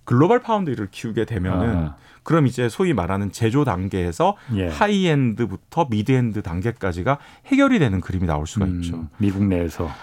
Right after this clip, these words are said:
Speaker 1: 그래서 이게 지금, 하, 좀 타이밍이 되게 묘했던 거죠. 구월 이십삼 일에 정보 내라 그러고,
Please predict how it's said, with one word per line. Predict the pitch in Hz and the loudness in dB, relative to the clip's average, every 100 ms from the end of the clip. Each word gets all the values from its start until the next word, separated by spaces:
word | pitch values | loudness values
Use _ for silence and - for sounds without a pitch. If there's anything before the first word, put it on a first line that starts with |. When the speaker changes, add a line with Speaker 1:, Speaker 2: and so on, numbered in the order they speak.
| - | -8
Speaker 1:
그래서 | - 208 220 | 2 2 4
이게 | 208 170 | 4 4
지금, | 156 135 156 151 135 | 0 2 2 2 0
하, | - 65 - - - | -6 -8 -8 -12 -10
좀 | 151 143 | -10 -8
타이밍이 | - - 285 285 247 | -4 2 4 6 4
되게 | 202 170 | 2 2
묘했던 | 110 127 127 98 | 4 2 2 -4
거죠. | 90 | -4
구월 | 110 180 160 | -2 2 4
이십삼 | 131 139 - 170 | 2 -2 -4 -2
일에 | 143 | 0
정보 | 135 113 127 127 | 0 2 2 2
내라 | 117 113 | 2 0
그러고, | 101 101 107 101 | -2 -4 -6 -8